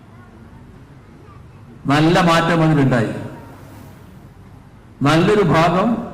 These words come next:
ഈ അറുപത്തിനാലായിരത്തി ആറ് കുടുംബങ്ങളിൽ നിന്ന് പരമദരിദ്രരല്ലാത്ത കുടുംബങ്ങളായി മാറി, പരമദരിദ്രാവസ്ഥയിൽ നിന്ന് മുക്തരായി. ഈ വർഷം രണ്ടായിരത്തി ഇരുപത്തിനാല് നവംബർ ഒന്ന്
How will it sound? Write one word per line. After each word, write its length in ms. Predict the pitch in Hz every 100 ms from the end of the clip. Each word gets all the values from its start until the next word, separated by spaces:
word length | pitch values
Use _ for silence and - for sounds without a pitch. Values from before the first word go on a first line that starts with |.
| - - - - - - - -
ഈ 80 | 151
അറുപത്തിനാലായിരത്തി 920 | 151 160 190 202 185 185 185 180 -
ആറ് 340 | 170 151 175 165
കുടുംബങ്ങളിൽ 500 | 156 160 165 170 165
നിന്ന് 480 | 165 175 220 - - - - - - - - - - 151
പരമദരിദ്രരല്ലാത്ത 1600 | 160 196 220 196 170 175 175 185 190 170 180 175 202 185 123 -
കുടുംബങ്ങളായി 540 | 156 156 147 143 135
മാറി, 280 | 135 110 98
പരമദരിദ്രാവസ്ഥയിൽ 1040 | - 131 165 165 156 156 165 170 156 175
നിന്ന് 120 | 160 185
മുക്തരായി. 580 | 139 - 143 117 90 - - - - - - - - - - - - - - - - - - - - - - -
ഈ 100 | 151
വർഷം 500 | 208 202 - 147 107 - - - - 165 - - - 143
രണ്ടായിരത്തി 520 | 160 175 180 175 185
ഇരുപത്തിനാല് 840 | 180 160 180 170 165 160 165 165
നവംബർ 280 | 147 147 147
ഒന്ന് 380 | 139 120 113 -